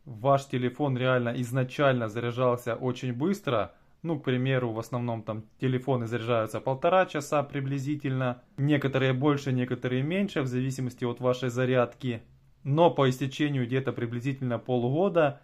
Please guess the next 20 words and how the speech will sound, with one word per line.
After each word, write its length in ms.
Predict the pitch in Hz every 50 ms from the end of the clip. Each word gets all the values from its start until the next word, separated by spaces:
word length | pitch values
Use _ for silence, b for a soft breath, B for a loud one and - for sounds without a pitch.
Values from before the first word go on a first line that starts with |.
| _ -
у 60 | 135
многих 420 | 131 131 131 156 185 180 165 151
начинается 640 | 131 131 120 - 139 131 131 147 147 139 - 135 127
проблема 800 | - 123 120 117 117 127 139 156 165 160 156 143 127 113 - - _
с 160 | - - -
тем, 260 | - - 165 156 147 135
что 380 | 135 - - 135 135 135 127
телефон 500 | 127 135 127 131 127 127 - 147 139 131
уже 160 | 123 117 123
не 80 | 120 120
полтора 400 | 110 123 127 123 143 151 180 -
часа 300 | - - 170 - 175 165
заряжается, 760 | 160 160 151 151 147 147 151 151 143 143 139 131 135 - 123
а 60 | 117
приблизительно 720 | 107 - 120 113 117 120 117 123 135 131 127 117 113 110 110
там 200 | 104 110 101 101
три, 280 | - - 135 170 175 156
четыре, 520 | - - 123 - - 151 165 160 139 123
пять 340 | 113 - - 147 156 151 151
часов. 540 | - 139 123 - - 139 139 131 120 117